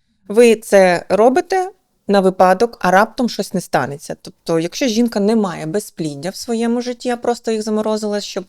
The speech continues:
е, скористатися пізніше, відповідно, вона може і завагітніє потім без нашої допомоги. Але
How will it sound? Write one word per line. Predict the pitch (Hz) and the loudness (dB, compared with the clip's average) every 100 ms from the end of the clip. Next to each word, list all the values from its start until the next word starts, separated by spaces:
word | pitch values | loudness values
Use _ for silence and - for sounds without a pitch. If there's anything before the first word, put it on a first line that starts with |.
| 190 | -6
е, | 190 | -6
скористатися | 185 202 190 202 185 190 190 | -6 -6 -4 -4 -6 -6 -10
пізніше, | 196 190 196 - 202 _ _ _ - | -8 -6 -6 -8 -14 _ _ _ -14
відповідно, | 170 160 170 180 | -8 -4 -2 -2
вона | 190 208 214 | -2 -2 0
може | 226 247 | 0 -2
і | |
завагітніє | 247 285 311 440 - 165 | -2 -4 -4 -6 -6 -8
потім | - 147 156 | -6 -6 -6
без | 160 | -8
нашої | 160 139 - 143 | -6 -8 -8 -10
допомоги. | 143 151 147 165 - | -10 -12 -14 -14 -10
Але | 190 220 370 | -4 -4 -4